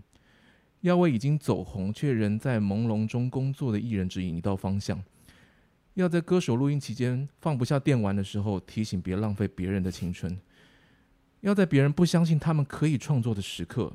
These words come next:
施予一些魔力；要确定U四七 Fat 二五一和C一二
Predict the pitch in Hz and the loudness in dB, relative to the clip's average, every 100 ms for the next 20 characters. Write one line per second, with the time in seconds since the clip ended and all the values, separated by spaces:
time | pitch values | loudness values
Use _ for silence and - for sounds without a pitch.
0 | - - - 110 92 95 104 92 85 82 | -12 -10 -6 -4 -4 -4 -2 -2 -2 -2
1 | 101 - - _ - - - _ _ _ | -4 -6 -14 _ -20 -20 -20 _ _ _
2 | _ _ _ _ _ 208 190 156 - 180 | _ _ _ _ _ 2 2 4 4 4
3 | 170 151 139 156 170 - 143 - 139 131 | 4 4 2 2 2 0 -6 -4 -4 -2
4 | 147 104 - - _ _ 175 123 90 113 | -2 -4 -8 -20 _ _ 4 4 4 0
5 | 123 - - 120 117 - 147 151 151 151 | -2 -4 -8 -6 -6 -4 -2 0 0 2
6 | 107 | 0